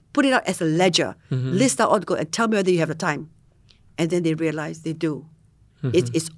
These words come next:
Speaker 1: all about management. Two, it's also about trade-off. It does mean, uh, you cannot go to your shopping three times a week lah.
Speaker 2: <laughs>
Speaker 1: It means that you may not be able to play golf every day.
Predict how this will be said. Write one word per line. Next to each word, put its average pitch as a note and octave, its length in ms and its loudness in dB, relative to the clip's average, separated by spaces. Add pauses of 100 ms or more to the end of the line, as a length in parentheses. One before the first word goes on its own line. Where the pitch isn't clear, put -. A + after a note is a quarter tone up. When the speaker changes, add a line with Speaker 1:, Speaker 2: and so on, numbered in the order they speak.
Speaker 1:
all F#3+ 560 0 (160)
about D#3+ 340 -6
management. D#3+ 640 -4 (400)
Two, E4 280 4 (160)
it's F3 140 -2
also F3 320 0
about - 240 -6
trade-off. C#3 500 -4 (720)
It F#3+ 200 4
does B3 260 4
mean, F3+ 380 2
uh, G3+ 140 -4 (420)
you E3+ 100 -4
cannot G3 320 -2
go F#3+ 160 2
to F#3 300 0
your C#3+ 380 -2 (260)
shopping G3 600 -2 (140)
three G3 160 4
times F#3+ 300 -2
a E3+ 60 0
week F#3 220 2
lah. B3 240 0
Speaker 2:
<laughs> B2 600 -2
Speaker 1:
It G3+ 180 6
means A#3 220 4
that A3 100 0
you F#3 80 4
may F3 120 6
not G#3 180 0
be D3+ 120 0
able F3+ 120 -2
to E3 100 0
play F#3 240 0
golf F#3 500 2 (160)
every E3+ 260 4
day. F3+ 280 4